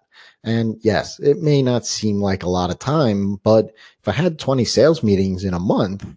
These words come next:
that saved me over an hour and a half, right? So the, the, the minutes add up really quickly. Um, and we have a finite amount of minutes, <laughs> right? Automation really is, like I said, a big word for,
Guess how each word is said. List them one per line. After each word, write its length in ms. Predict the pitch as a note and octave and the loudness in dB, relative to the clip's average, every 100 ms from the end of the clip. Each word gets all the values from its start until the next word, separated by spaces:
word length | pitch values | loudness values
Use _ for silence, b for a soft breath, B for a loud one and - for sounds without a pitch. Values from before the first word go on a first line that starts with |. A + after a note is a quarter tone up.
| _ _ _ _ _ | _ _ _ _ _
that 180 | - F#2+ | -6 -4
saved 260 | - A2+ A2 | 0 -2 0
me 120 | A2+ | 2
over 220 | A2+ A2+ | 4 4
an 60 | A2 | 4
hour 160 | A2 | 2
and 80 | A2 | 0
a 40 | A2+ | 0
half, 480 | C#3+ C#3+ - - _ _ _ _ _ _ _ | 0 -2 -6 -20 _ _ _ _ _ _ _
right? 220 | F#2 A2 | -8 -8
So 280 | - A#2 A2 - - | -2 -2 -2 -8 -8
the, 160 | A2+ G2+ | -6 0
the, 400 | D3 A#2+ A#2+ - | 4 4 2 -4
the 60 | - | -6
minutes 380 | C3 D3 D3+ - | -2 0 -2 -2
add 200 | A#2+ A#2 | 0 2
up 280 | A2+ - _ _ | 2 0 _ _
really 360 | G#2 F#2 G2 G2 | -12 -6 -4 -4
quickly. 460 | - A2+ - D2+ - _ B B B - | 0 0 0 -10 -14 _ B B B -10
Um, 260 | G2 F#2 - | -10 -8 -8
and 200 | G#2 G#2 | -6 -4
we 160 | G#2 | -4
have 300 | - G#2 A2+ | -4 -2 -2
a 80 | G2+ | -2
finite 580 | - F#2+ G#2 G#2 G#2 G2+ | -6 -6 -4 -4 -4 -6
amount 320 | F#2 F#2 G2+ | -8 -8 -8
of 120 | F#2+ F2+ | -10 -8
minutes, 540 | G2 G#2 - - - _ | -6 -6 -8 -14 -18 _
<laughs> 140 | _ - | _ -8
right? 260 | F#2+ - - B B B B B B - | -4 -4 -4 B B B B B B 2
Automation 680 | C3 D#3+ C3+ C3 - B2+ G#2 | 4 6 4 2 0 -2 -2
really 460 | F2+ G#2+ A#2+ A2 | -2 2 2 2
is, 560 | G2+ G2+ G2 F#2 E2 - | 0 -2 -2 -2 -10 -12
like 180 | F2+ F2+ | -8 -6
I 60 | F2+ | -6
said, 260 | - F#2 - | -6 -8 -6
a 60 | E2+ | -10
big 420 | E2 G#2 G#2+ F#2+ | -4 -2 -2 -4
word 460 | F2 F2+ G2 A#2 | -6 0 -2 -2
for, 500 | - - F2+ F2 E2 | -10 -8 -6 -4 -6